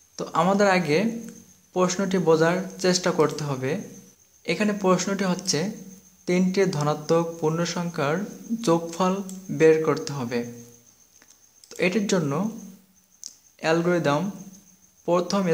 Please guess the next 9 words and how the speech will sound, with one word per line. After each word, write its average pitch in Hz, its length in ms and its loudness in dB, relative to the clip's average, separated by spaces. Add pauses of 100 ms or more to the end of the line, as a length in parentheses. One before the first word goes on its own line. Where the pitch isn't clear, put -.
স্টেপ 170 280 2 (920)
স্টার্ট 170 520 -2
করতে 170 280 -2
হবে। 156 200 0 (1160)
দ্বিতীয় 160 460 2
স্টেপ 175 360 0 (460)
ইনপুট 160 380 -2 (100)
হিসেবে 143 340 -2 (1200)
প্রশ্নের 190 540 2